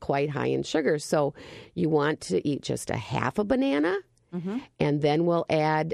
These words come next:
Speaker 1: uh, one or two tablespoons of peanut butter or a
Speaker 2: Mm-hmm.
Speaker 1: quarter cup of nuts. Get that fat in there to slow down the metabolism and that blood going into your bloodstream, so half a banana.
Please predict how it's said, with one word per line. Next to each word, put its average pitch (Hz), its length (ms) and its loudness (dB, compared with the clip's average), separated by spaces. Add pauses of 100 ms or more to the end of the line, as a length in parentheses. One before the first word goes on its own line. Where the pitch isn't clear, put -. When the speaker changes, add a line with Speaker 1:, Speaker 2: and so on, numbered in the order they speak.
Speaker 1:
uh, 131 240 0 (400)
one 139 420 2
or 139 100 2
two 147 240 -2
tablespoons 139 720 0
of 123 160 -2
peanut 147 380 0
butter 262 400 2 (100)
or 127 160 0
a - 40 2
Speaker 2:
Mm-hmm. 254 100 -2
Speaker 1:
quarter 143 320 0
cup - 240 -4
of 135 60 -2
nuts. 135 500 -2 (320)
Get 143 200 2
that 127 220 -2
fat 135 440 2
in 202 180 2
there 220 260 2
to 139 160 -6
slow 135 360 -2
down 147 340 2
the 127 60 0
metabolism 175 1000 0
and 131 220 0
that 117 180 -2 (380)
blood 147 260 0
going 151 280 2
into 139 260 -2
your 135 60 0
bloodstream, 226 540 -2
so - 220 -2
half - 380 -4
a - 40 -2
banana. 226 540 0